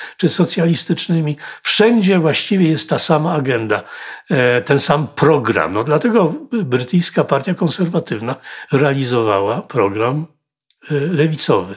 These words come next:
Czym jest lewica? Na czym polega myślenie lewicowe? No, proszę państwa, no, z grubsza polega na tym, że,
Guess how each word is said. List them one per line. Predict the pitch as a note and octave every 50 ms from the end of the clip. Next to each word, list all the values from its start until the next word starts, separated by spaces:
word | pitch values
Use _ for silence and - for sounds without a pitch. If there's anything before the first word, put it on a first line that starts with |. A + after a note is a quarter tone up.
| -
Czym | - - F3 F#3 F#3+
jest | F#3+ F#3 E3+ - - -
lewica? | C#3+ D3 D#3 C#3+ C3 C#3 A#2+ - - - C3+ C3 D#3+ F#3 G3 E3
Na | C#3+ C3
czym | C3 - E3+ C#3+
polega | A#2 - C#3+ C#3 C#3 C#3 B2+ A#2 B2+ A#2+
myślenie | B2+ B2 - - - B2 B2+ B2
lewicowe? | A#2 A#2 A#2 A#2 A2 - - - G2+ F#2 F#2 G2 G#2+ G#2+ - _ _ - - - - - _ -
No, | G3 -
proszę | - - - G#3 B3 B3 B3+ B3
państwa, | C4+ A3 E3 - - - C3+
no, | B2 C#3 E3 A#3+
z | F#3+ C3 C3
grubsza | C3 D3+ D4 D#4+ - - A#3 A#3
polega | - G#3 F3+ F3+ F#3 F3 D#3 D3+ C3+
na | C3 C3 A#2+
tym, | A#2 - - F3 F#3 C4+ C#4 - - _ - - - - - - _ -
że, | - A#2 A#2 C#3+ F3 G3+ A3+ - -